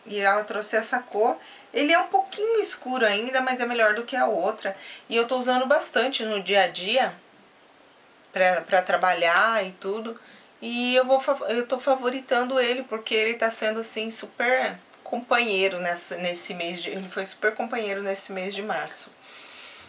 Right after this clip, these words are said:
Vou também favoritar esse blush da Vult. Eu não uso muito blush, porque eu acho que eu não sei usar, mas eu comprei esse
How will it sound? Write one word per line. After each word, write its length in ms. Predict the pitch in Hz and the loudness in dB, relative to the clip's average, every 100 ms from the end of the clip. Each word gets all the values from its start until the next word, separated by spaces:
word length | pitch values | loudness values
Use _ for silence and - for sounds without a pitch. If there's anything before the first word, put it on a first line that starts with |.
| - - - - - - | -20 -20 -20 -20 -20 -16
Vou 220 | 196 208 320 | -2 2 2
também 340 | 277 214 190 | 0 -2 0
favoritar 720 | 220 190 175 160 - 175 170 - | 0 -2 -4 -4 2 4 2 -2
esse 300 | 196 - 190 | -4 -4 -8
blush 640 | 147 160 156 196 - 302 339 - - - - - - - - - - - | -4 0 0 0 -2 -4 -10 -20 -20 -20 -20 -20 -20 -20 -20 -20 -20 -6
da 200 | - 147 | 2 2
Vult. 680 | 143 147 185 - - - - - - - - | 2 -8 -8 -4 -4 -4 -8 -20 -20 -20 2
Eu 160 | - | 4
não 200 | 415 269 | 4 4
uso 160 | 254 208 | 2 2
muito 260 | 185 170 170 | 0 0 -6
blush, 440 | 151 185 175 - | 2 4 4 -2
porque 280 | - 160 175 | -8 -4 2
eu 80 | 165 | 4
acho 200 | 156 - | 2 0
que 80 | |
eu 60 | 170 | -4
não 100 | 185 | -4
sei 260 | 185 175 175 | -4 -4 -4
usar, 400 | 208 160 131 139 | -2 0 -2 0
mas 220 | 156 160 | -2 2
eu 120 | 180 | 2
comprei 460 | 196 196 208 190 175 | 2 2 2 2 0
esse 500 | 196 254 - - | 0 -2 -6 -14